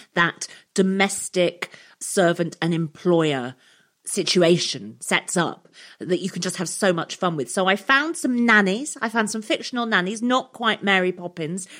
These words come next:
rather more updated and frankly rather more brutal. Uh, and I managed also to include something that is a little bit more reminiscent of Downton Abbey.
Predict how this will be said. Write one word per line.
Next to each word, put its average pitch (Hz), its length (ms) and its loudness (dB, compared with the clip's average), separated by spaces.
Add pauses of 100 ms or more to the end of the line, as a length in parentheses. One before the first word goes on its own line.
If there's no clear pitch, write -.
(120)
rather 220 280 6
more 208 200 2
updated 196 380 -2
and 214 100 -8
frankly 370 440 -2
rather 214 300 2
more 208 180 0
brutal. 208 800 -4 (480)
Uh, 240 240 8
and 233 160 0
I 233 80 0
managed 247 480 -2
also 233 480 2
to 202 160 -4
include 214 460 -6
something 214 320 -2
that - 140 -6
is 202 80 -2
a 214 80 4
little 220 760 4
bit - 180 -10
more 131 400 -4 (240)
reminiscent 139 760 -2 (260)
of 147 140 -4
Downton 127 380 -8
Abbey. 104 360 -14